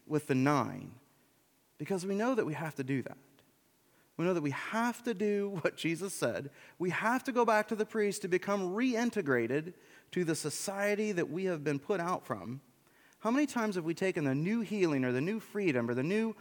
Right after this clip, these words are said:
life or the, the, the newness of life in Christ itself, and have we returned then to the lives that we live, so excited to reintegrate? And we've forgotten to give thanks.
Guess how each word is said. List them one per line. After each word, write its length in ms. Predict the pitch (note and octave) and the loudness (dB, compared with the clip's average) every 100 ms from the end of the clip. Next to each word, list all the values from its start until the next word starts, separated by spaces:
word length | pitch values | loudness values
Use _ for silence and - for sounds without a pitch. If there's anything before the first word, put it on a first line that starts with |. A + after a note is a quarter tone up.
| - - | -16 -10
life 520 | C#3+ F3+ F3+ B2 A2+ | 0 4 6 4 2
or 100 | C#3+ | 0
the, 220 | D3+ D#3 C#3 - - - _ | 2 0 -2 -10 -20 -20 _
the, 220 | C#3+ E3+ - | 0 2 2
the 200 | D3 E3+ | 2 2
newness 800 | E3+ F#3 G#3+ C#4+ D#4 C#4 B3+ - | 4 2 4 4 6 4 2 0
of 240 | - D#3+ | 0 0
life 360 | D#3+ F3+ F#3 - | 2 2 2 0
in 280 | F3 A#3+ A#3 | -2 0 0
Christ 460 | - D#3+ E3+ - | 0 0 0 -4
itself, 680 | C3 C#3+ - - C#3+ B2 C#3+ | -6 -4 -4 0 2 2 0
and 120 | C#3+ | -2
have 240 | D3 E3 D3+ - - - | 0 -2 -4 -20 -16 -2
we 140 | E3+ | 2
returned 760 | D#3+ D#3+ - B3 A#3 B2 B2 A#2+ | 2 0 -4 -2 2 2 0 -2
then 320 | A#2 A#2+ D3 | -2 -2 -4
to 120 | - | -2
the 80 | C3 | -2
lives 340 | B2 C3 E3 D#3+ | 0 0 -2 -4
that 80 | |
we 100 | G3 | -2
live, 320 | G3 C3+ D3 E3 - - _ - - - | 2 4 2 -2 -20 -20 _ -20 -20 -18
so 560 | - - - F#3 F3 | -12 -8 -4 -2 -2
excited 440 | E3 - D3 C#3 B2+ | -4 -4 -2 -2 -2
to 100 | B2 | -2
reintegrate? 720 | B2+ B2+ A#2 G2+ E2+ - - _ _ _ _ _ _ _ _ _ _ _ B2+ | -2 -2 -4 -6 -8 -12 -20 _ _ _ _ _ _ _ _ _ _ _ -6
And 120 | B2+ | -4
we've 120 | B2+ | -4
forgotten 720 | - D#3 G#3+ E3+ A2+ C#3+ E3 - _ _ _ _ _ _ _ _ _ _ _ _ _ _ _ - | -6 -8 -8 -8 -6 -8 -10 -16 _ _ _ _ _ _ _ _ _ _ _ _ _ _ _ -16
to 100 | C#3 | -6
give 160 | C3 | -6
thanks. 680 | - D#3 F2+ - - - - | -2 -4 -4 -10 -12 -12 -14